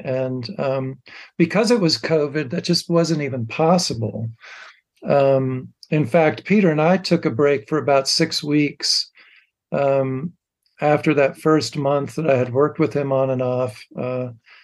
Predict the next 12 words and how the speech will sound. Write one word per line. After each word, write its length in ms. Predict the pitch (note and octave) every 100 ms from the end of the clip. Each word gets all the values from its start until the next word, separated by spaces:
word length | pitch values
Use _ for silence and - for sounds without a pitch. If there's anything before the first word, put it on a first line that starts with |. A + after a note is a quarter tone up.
| _ _ _ _ -
where 380 | C3 D3 C#3+
we 220 | C#3 D#3 F3+
weren't 320 | E3 C#3+ C#3+
even 300 | C#3 C3+ B2+
sure 240 | A#2 D3+
it 100 | C3+
was 200 | C3+ B2
safe 380 | - C#3 C3 A#2
for 160 | - C#3
us 400 | C3+ - - -
in 260 | - F3 B2+
that, 320 | C3 D3+ E3+